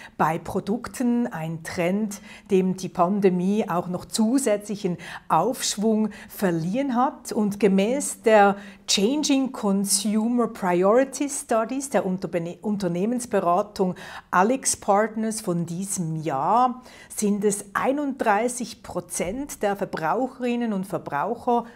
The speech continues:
aus unserem Nachbarland Deutschland, die größeren Wert auf Nachhaltigkeit im Kaufverhalten legen. Was heißt es jetzt eigentlich,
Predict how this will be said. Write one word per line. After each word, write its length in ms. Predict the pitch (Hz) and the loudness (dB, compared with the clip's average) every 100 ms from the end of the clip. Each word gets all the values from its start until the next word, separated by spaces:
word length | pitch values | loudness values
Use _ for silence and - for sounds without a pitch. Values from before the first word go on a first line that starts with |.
| - | -20
aus 180 | 165 147 | -14 -10
unserem 260 | 151 151 143 | -10 -10 -10
Nachbarland 760 | 143 180 - 156 156 156 156 175 | -10 -10 -8 -8 -6 -8 -8 -10
Deutschland, 680 | 131 196 - 233 208 208 - - - | -8 -8 -6 -2 -2 -4 -10 -20 -8
die 140 | 208 202 | -6 -4
größeren 640 | 190 220 277 311 - 233 214 196 - 175 | 2 4 4 2 2 2 2 -2 -10 -8
Wert 460 | 165 175 202 - | -2 0 0 2
auf 280 | 180 180 - - | 2 0 -4 -6
Nachhaltigkeit 1600 | 175 175 214 - 214 196 196 202 - - 175 165 175 175 - - - - - | -6 -4 -6 -2 0 0 -2 -12 -10 -4 0 2 0 -4 -8 -10 -12 -20 -10
im 220 | 185 175 | -8 -6
Kaufverhalten 1040 | - 143 165 196 - 156 156 156 151 165 151 - | -6 -6 -6 -8 -4 -2 -2 -4 -10 -12 -12 -12
legen. 560 | 147 135 - 156 135 - - - - - | -12 -12 -12 -14 -14 -20 -20 -20 -20 -12
Was 340 | 185 185 - | -10 -8 -6
heißt 300 | 185 247 240 208 | 0 0 0 -6
es 140 | 196 | -6
jetzt 240 | 175 - | -8 -6
eigentlich, 640 | - 151 170 170 165 160 | -6 -6 -6 -8 -8 -10